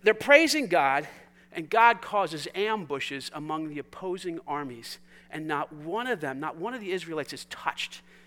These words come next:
And the opposing armies defeat each other.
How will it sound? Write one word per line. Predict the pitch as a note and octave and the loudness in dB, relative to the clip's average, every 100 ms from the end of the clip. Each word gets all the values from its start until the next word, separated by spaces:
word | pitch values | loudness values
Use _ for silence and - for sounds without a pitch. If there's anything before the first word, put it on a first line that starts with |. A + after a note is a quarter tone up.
| - | -14
And | D3 | -8
the | D3+ | -8
opposing | - A#3+ B3 A3+ | -4 0 0 -2
armies | - F3+ F#3 F#3 - - _ | -2 -2 -2 -6 -10 -20 _
defeat | F3 D3 - - B3 B3 - | -8 -8 -10 -6 -6 -6 -8
each | G#3 G#3+ - - | -8 -8 -6 0
other. | F3+ D3+ A#2+ | 0 0 -4